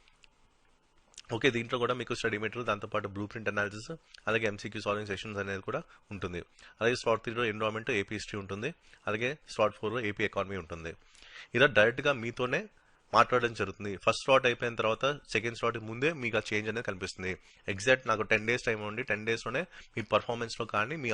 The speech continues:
ఆలోచన విధానంలో కానీ, మీరు ఎగ్జామ్స్‌కి ఏ విధంగా చూడాలి, ఏ విధంగా ప్రిపేర్ అవ్వాలని కానీ మీకు నెక్స్ట్ లెవెల్‌కి వెళ్తుంది. So ఆ ఫస్ట్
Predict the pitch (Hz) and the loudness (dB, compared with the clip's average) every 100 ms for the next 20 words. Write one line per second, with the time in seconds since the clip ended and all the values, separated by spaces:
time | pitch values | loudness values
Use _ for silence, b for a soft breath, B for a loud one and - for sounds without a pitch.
0 | 92 104 113 113 104 107 110 107 98 123 | 4 4 2 -2 -2 -2 -4 -4 -4 -4
1 | 202 - B B B B - 117 139 143 | -10 -16 B B B B -4 0 2 2
2 | - _ b b b - 104 113 139 147 | -4 _ b b b -4 0 6 6 6
3 | 135 127 127 127 123 120 - 107 - 117 | 0 0 0 0 0 -2 -8 -6 0 4
4 | 110 123 - 110 117 117 120 107 107 107 | 4 2 -2 -2 -2 -2 -2 -2 0 2
5 | 104 101 101 98 104 190 _ _ - 120 | 2 0 -2 -2 -2 -4 _ _ -6 -4
6 | 117 117 - - 123 113 90 90 90 92 | 0 0 0 -2 -2 -2 -4 -8 -4 -4
7 | - - - - 113 104 117 - | -4 -20 -10 4 6 6 2 0